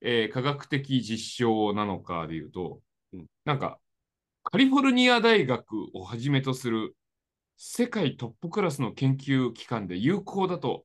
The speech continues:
Speaker 1: 実証されています。
Speaker 2: <laughs> バクッとしてんな。
Speaker 1: ニューヨークタイムズで取り上げられましたみたいに書いてあるの。
Speaker 2: うん。
Speaker 1: たださ、
Speaker 2: デモ、
Speaker 1: 見て。
Speaker 2: デモとかないんだ。
Speaker 1: この、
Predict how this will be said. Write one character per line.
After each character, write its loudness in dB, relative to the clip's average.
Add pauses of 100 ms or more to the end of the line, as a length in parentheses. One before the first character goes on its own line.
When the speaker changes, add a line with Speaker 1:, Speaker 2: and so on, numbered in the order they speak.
Speaker 1:
実 -4
証 0 (220)
さ -6
れ 2
て -4
い -2
ま -4
す。 -18 (320)
Speaker 2:
<laughs> 2
バ 2
ク 0
ッ -4
と -8
し -4
て 2
ん 4
な。 -2 (500)
Speaker 1:
ニ 2
ュ 4
ー 4
ヨ 4
ー -4
ク -2
タ 0
イ 2
ム 2
ズ -4
で -2
取 0
り 6
上 2
げ 4
ら 4
れ 0
ま 0
し -6
た -8
み -12
た -14
い -14
に -16
書 -4
い -4
て -8
あ -8
る -14 (500)
の。 -8
Speaker 2:
う -6
ん。 -4
Speaker 1:
た -2
だ -2
さ、 -10 (420)
Speaker 2:
デ 0
モ、 0
Speaker 1:
見 -6
て。 0
Speaker 2:
デ 8
モ 6
と 6
か 6
な 6
い 4
ん 0
だ。 -4 (580)
Speaker 1:
こ 0
の、 0